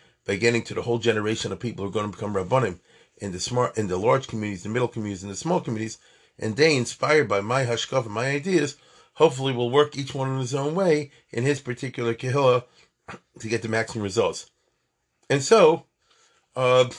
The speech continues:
in order to do this and be impressive in the way I said, you needed a guy with a P H D, as well as you need someone who's a genuine Talmud Chacham, 'cause he gave the shiurim in Shas and Poskim. I just wanna be clear about this. Maybe the other guys, uh,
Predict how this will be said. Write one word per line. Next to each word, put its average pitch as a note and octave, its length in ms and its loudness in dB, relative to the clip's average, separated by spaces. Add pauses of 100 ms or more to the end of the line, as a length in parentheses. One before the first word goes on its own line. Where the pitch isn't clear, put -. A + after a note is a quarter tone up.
(100)
in D3+ 140 -4
order G3 200 2
to D3+ 160 -4
do E3 220 -2
this E3 280 4
and C3 120 -4
be D3 120 -2
impressive B2+ 460 -6
in B2 60 -6
the A2+ 40 -8
way B2+ 180 -2
I C#3 120 -2
said, A#2 340 2 (600)
you D#3 140 2
needed F#3+ 220 2
a D#3 80 2
guy C3 160 4
with A#2 160 2
a F#2 40 -10
P G#2+ 200 -4
H - 180 -8
D, F#2+ 260 -8 (680)
as C3+ 180 0
well F3 120 6
as D3 80 0
you D#3+ 60 -2
need D#3+ 180 0
someone D3 220 0
who's A#2 100 -4
a A2 100 0
genuine B2+ 340 -2
Talmud A2+ 280 -6
Chacham, G#2 340 -6 (380)
'cause B2 180 -4
he G#3+ 140 0
gave D#3+ 260 2
the C#3+ 80 -6
shiurim C3+ 580 -2 (480)
in C3+ 120 0
Shas C3+ 300 2
and E3 100 -2
Poskim. F#3 360 -2
I G2+ 120 0
just A#2+ 220 -6
wanna B2 120 -2
be B2 80 -6
clear F3+ 180 -2
about A#2 200 -2
this. - 260 -12 (480)
Maybe C#3+ 240 0
the B2 140 4
other C#3+ 120 4
guys, G#2+ 380 2
uh, F2 340 -2